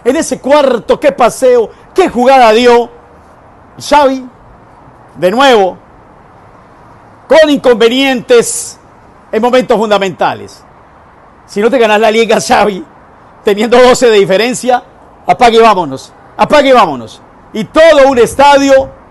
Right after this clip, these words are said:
pidiendo a Messi, en coro pidiendo a Messi.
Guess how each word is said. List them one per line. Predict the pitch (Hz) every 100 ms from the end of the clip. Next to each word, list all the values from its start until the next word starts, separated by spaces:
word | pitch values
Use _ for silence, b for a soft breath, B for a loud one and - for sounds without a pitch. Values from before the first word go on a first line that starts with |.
| -
pidiendo | 254 254 269 277 254
a | 247
Messi, | 247 269 - 214 135 104 - - - - -
en | - 247
coro | 190 359 302 214 196
pidiendo | 226 226 196
a | 190
Messi. | 175 143 -